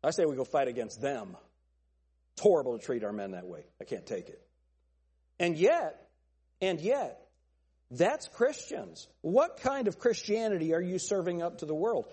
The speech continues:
Is it the same Christianity that would lead you to Christ? Is it the same kind of Christianity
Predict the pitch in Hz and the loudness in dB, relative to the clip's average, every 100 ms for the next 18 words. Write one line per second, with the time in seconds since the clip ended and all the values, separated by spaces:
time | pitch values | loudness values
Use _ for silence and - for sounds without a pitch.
0 | - - 175 175 - 202 185 190 180 185 | -10 -4 -4 -4 -2 -2 0 -4 -2 -4
1 | 175 196 147 131 143 123 127 170 185 180 | -2 0 -2 -2 -4 -4 -4 -4 -4 -6
2 | - - 131 131 160 156 151 139 165 - | -6 -10 -10 -4 -4 -2 -4 -2 -4 -4
3 | 160 151 160 208 | -2 -2 -2 -4